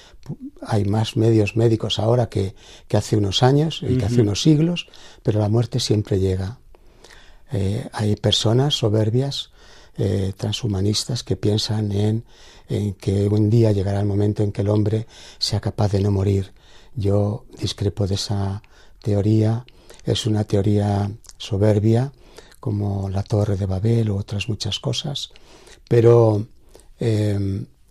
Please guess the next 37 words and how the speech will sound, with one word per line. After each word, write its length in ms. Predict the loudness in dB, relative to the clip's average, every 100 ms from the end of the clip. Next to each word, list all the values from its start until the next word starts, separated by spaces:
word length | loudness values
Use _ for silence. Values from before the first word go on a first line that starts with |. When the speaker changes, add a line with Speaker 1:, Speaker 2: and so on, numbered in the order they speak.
| -20 -20 -6
Speaker 1:
el 180 | -4 0
que, 480 | 6 8 8 6 2 -6 -10 -14 -10 -10 -10 -10 -2
eh, 260 | 0 0 0
para 200 | 2 4
el 100 | 4
que 120 | 6
no 180 | 6 4
cree, 280 | 6 8 8
yo 340 | 8 8 6 0 -20 -20 -10
lo 180 | 0 4
único 320 | 6 4 2
que 140 | 0 2
pediría 440 | 4 4 6 4
es 120 | 2
que 180 | 2 2
haya 240 | 4 4
un 160 | 4 0
sacerdote 580 | -2 -4 -4 -2 -2 -4
siempre 340 | -4 -4 -4
a 20 |
su 160 | -4 -2
lado, 280 | -2 -2 -2
Speaker 2:
Sí. 340 | -4 -6 -6 -14 -20 -20 -20 -20
Speaker 1:
que, 600 | 0 2 4 4 2 -2 -6 -20 -20 -20 -20 -20 -6
que 120 | -4
sea 340 | 2 4 4
consciente 580 | 2 -2 4 4 4 4
de 220 | 4 2
delante 380 | 0 0 -2 -2
de 100 | -2
quien 160 | -2 -2
está, 460 | -4 -4 -4 -6 -12 _ -20 -20 -20 -20 -20 -20 -6
eh, 580 | 0 2 2 2 -2 -4 -10 -12 -6 -4
le 120 | -2 -2
pueda 680 | 0 2 2 2 0 -4 -6
dar 380 | -2 0 0
la, 500 | -2 -2 -4 -6 -8